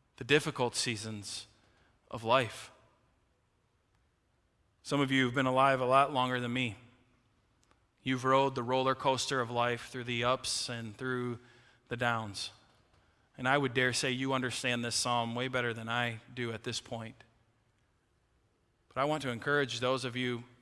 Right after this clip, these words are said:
who've lived that to keep praising the Lord. Keep, keep honoring him during those times when all of a sudden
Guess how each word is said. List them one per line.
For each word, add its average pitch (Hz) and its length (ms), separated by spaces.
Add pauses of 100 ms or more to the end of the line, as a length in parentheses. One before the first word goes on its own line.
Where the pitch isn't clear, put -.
(300)
who've 131 160
lived 143 220
that 117 320 (1120)
to 147 80
keep 170 380
praising 143 840
the 131 80
Lord. 131 380 (1900)
Keep, - 260 (520)
keep 190 260
honoring 160 520
him 123 280
during 151 260
those 139 220
times 160 320
when 139 100
all 139 60
of 143 80
a 135 40
sudden 143 340